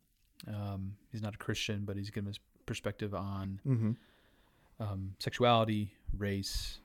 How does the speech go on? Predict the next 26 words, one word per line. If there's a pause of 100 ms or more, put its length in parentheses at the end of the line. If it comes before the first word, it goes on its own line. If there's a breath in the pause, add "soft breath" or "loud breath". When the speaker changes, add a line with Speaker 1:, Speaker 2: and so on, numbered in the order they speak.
(120)
Speaker 1:
and,
um, (140)
kind
of
all
the
hot
button
topics. (340)
Speaker 2:
Okay. (120)
Speaker 1:
It's
been
good. (440 soft breath)
And
then
reading
Christian
perspectives
and
culture
as
well.
So (200)
again,
all
those